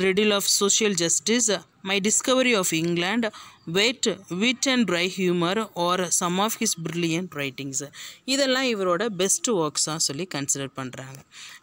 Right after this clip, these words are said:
And glossary பாருங்க. ட்ரூப்பிங், ட்ரூப்பிங் அப்படின்னு சொன்னா பெண்டிங், கூணு வளைஞ்சிட்டு இருக்கும் இல்லையா, அதுக்கு பேர் தான் ட்ராப்பிங் அப்படிங்கிறது. Unwarrantable, இல்லீகல்,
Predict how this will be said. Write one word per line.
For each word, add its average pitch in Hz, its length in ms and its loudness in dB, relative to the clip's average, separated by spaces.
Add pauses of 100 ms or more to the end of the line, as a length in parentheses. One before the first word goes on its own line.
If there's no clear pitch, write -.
(160)
And 156 180 0 (140)
glossary 165 500 0
பாருங்க. 147 300 -4 (580)
ட்ரூப்பிங், 262 520 2 (180)
ட்ரூப்பிங் 285 440 2
அப்படின்னு 196 320 0
சொன்னா 214 160 0 (140)
பெண்டிங், 214 520 2 (500)
கூணு 254 400 4
வளைஞ்சிட்டு 175 440 0
இருக்கும் 151 300 -2
இல்லையா, 180 240 0
அதுக்கு 160 320 -4
பேர் 151 260 -2
தான் 160 160 -2
ட்ராப்பிங் 147 420 -4
அப்படிங்கிறது. 139 520 -4 (480)
Unwarrantable, 202 840 2 (180)
இல்லீகல், 240 600 2